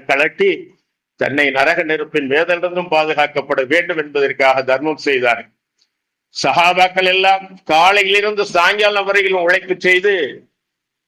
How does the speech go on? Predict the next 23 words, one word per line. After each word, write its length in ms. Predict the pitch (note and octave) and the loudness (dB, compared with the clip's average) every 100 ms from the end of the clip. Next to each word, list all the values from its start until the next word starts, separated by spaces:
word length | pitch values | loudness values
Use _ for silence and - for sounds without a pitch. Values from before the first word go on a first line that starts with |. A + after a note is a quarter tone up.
| - | -6
அந்த 140 | D#3+ E3 | -2 0
உழைப்பின் 360 | F3+ A3 G#3+ G3+ | 0 0 -2 -2
மூலமாக 440 | G3 G3 F#3+ F3+ F3+ | -2 0 2 0 0
கிடைத்த 320 | F3 E3+ E3+ D#3 | -2 -2 -4 0
தானியங்களை, 640 | D#3 F3 F3 D#3+ D3+ D#3+ F3+ E3 F3+ - - | 2 2 0 0 0 2 2 0 -8 -14 -4
பொருள்களை 540 | E3 F3+ F3 F#3+ G#3 E3+ A2+ - C3+ | 0 0 0 2 2 0 -4 -12 -2
தர்மம் 340 | D#3 E3 D#3+ | -2 -2 -2
செய்யக்கூடியவர்களாக 800 | E3 D#3+ D#3 D3+ D3 C#3+ C#3 C#3 C3+ | 0 2 0 0 0 4 4 4 0
இருந்தார். 380 | C3 B2 A#2 - _ _ _ _ _ _ | 0 0 0 -4 _ _ _ _ _ _
ஒரு 180 | C3+ C#3 C3+ | -2 0 0
பேரிச்சம்பழ 600 | F#3 G#3 - G#3 F#3+ F#3+ F#3+ - | 2 2 0 -2 -2 -2 -4 -4
துண்டை 300 | G3+ A3+ G3+ - - _ C#3+ | 0 2 0 -2 -18 _ -2
தர்மம் 320 | E3 G3+ G3 F#3 | 0 0 -2 0
செய்தாகிலும் 640 | F#3 F3+ F3 E3+ E3 D#3 C#3 - _ D3+ | 2 4 2 2 -2 -4 -8 -20 _ -4
நீங்கள் 240 | D#3+ D3 C#3 | -2 0 0
அல்லாஹ்வுடைய 520 | E3+ F3+ E3+ E3+ D#3+ C#3 | 4 4 4 0 -2 0
நெருப்பில் 420 | F#3 G#3 G#3 F#3+ | -2 0 0 0
இருந்து 220 | F3+ F3 E3+ | 0 -2 -2
உங்களை 220 | D#3+ D3+ D3+ | -2 -2 2
பாதுகாத்துக் 640 | E3 G3 F3+ F3+ F3 E3+ | 2 2 2 0 -2 -4
கொள்ளுங்கள் 320 | D#3+ D#3 D#3 D3+ | -4 -2 0 0
என்றும் 300 | C#3+ D3 C3+ - - | 0 -4 -4 -10 -4
நபி 180 | C#3 | -4